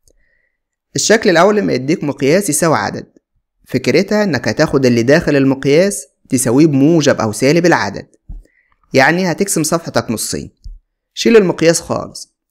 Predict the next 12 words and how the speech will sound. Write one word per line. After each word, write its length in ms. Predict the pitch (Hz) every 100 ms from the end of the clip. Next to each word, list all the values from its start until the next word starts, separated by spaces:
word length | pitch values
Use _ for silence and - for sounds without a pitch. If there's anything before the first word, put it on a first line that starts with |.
| _
خد 240 | _ 226 220
اللي 140 | 190
داخل 280 | 147 185 151
المقياس 640 | 135 127 - 110 95 - _ _ _
اللي 120 | 123
هو 180 | 135 160
س 120 | 147
ناقص 400 | 160 147 147 147
سبعة، 420 | - 120 90 - - _ _ _ -
اكتبه 480 | 170 - 127 117 160
هنا 120 | 196
وهنا. 420 | 165 113 95 104